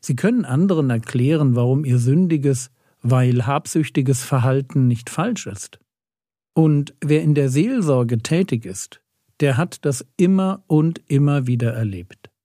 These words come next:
Da trifft jemand eine kurzsichtige, dumme oder absolut ungeistliche Entscheidung, man spricht ihn darauf an, und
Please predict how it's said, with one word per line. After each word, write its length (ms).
Da 100
trifft 360
jemand 460
eine 280
kurzsichtige, 1080
dumme 500
oder 280
absolut 580
ungeistliche 1040
Entscheidung, 680
man 140
spricht 360
ihn 140
darauf 340
an, 320
und 280